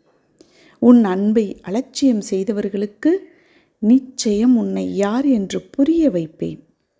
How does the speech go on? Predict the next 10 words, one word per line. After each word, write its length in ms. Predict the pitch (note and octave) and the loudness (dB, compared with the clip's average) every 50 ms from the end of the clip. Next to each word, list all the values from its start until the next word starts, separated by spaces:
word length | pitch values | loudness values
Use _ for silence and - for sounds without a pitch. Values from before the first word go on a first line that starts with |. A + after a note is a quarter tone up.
| _ _ _ _ _ _ _ _ _ _ _ _ _ | _ _ _ _ _ _ _ _ _ _ _ _ _
அதற்காக 640 | - - G3 F3 G#3 G3+ - - G3+ G3 F#3+ G3 G#3+ | -6 -6 0 0 0 0 0 -4 -4 -4 -2 -2 -2
நீயும் 800 | G3 F#3+ G3 G#3+ A3 G#3 G3 G3+ A3+ B3 C#4+ D#4 D4 - - _ - | 0 0 0 0 0 0 0 2 2 2 2 2 -2 -10 -20 _ -10
உன்னை 460 | - G#3 A3+ A3 G#3+ G3+ F#3 F3 F3+ F3 D#3+ - | -4 -2 0 2 2 0 -2 -4 -6 -8 -10 -10
ரணப்படுத்திக் 760 | - F#3 F#3 G3 A3+ C4 - - C4+ G3+ - - - F3+ - - | -6 -4 -2 0 0 -2 0 -2 -4 -4 -4 -6 -8 -8 -8 -6
கொள்ள 240 | - F3+ F3 F3 F3+ | -6 -4 -4 -4 -4
தேவையில்லை. 840 | F3 - - G3 G3+ B3 C#4+ D4+ C4 G3+ F3+ E3+ E3 D#3+ D#3+ D#3+ - _ _ _ _ _ _ _ _ _ _ _ _ _ _ - | -6 -6 -4 -2 0 0 2 0 0 -2 -2 -6 -6 -6 -8 -8 -12 _ _ _ _ _ _ _ _ _ _ _ _ _ _ -8
அமைதியை 800 | - F#3 G3+ A3+ C4 C#4 C#4 C4+ B3+ A3 G#3 F#3+ F#3 F#3 F3 F3 | -4 0 4 6 6 6 6 6 4 0 0 0 -2 -4 -8 -6
இழக்காதே. 600 | F3+ A3 A3 _ - A#3 G3 F3 E3+ F3 E3+ - _ _ _ _ _ _ _ _ _ _ _ _ _ _ _ | -8 -8 -8 _ -10 -10 -10 -8 -10 -12 -12 -14 _ _ _ _ _ _ _ _ _ _ _ _ _ _ _
பொறுமையாக, 880 | _ - G#3+ G#3 G#3+ A#3+ B3 B3 A#3+ A#3 A3+ A3 A3 G#3+ A3 D4+ D#4 D#4 - | _ 2 2 4 4 4 4 4 2 2 0 -2 -4 -4 -2 -4 -4 -4 -6
அமைதியாக 960 | - C#4 - G#3+ A#3+ B3 B3+ A3+ A#3 G#3 G#3+ G#3 G3+ G3+ A3+ C#4 D4+ D4+ - | -10 -6 -2 0 2 2 2 2 0 -2 -2 -2 -2 -2 -2 -4 -4 -4 -8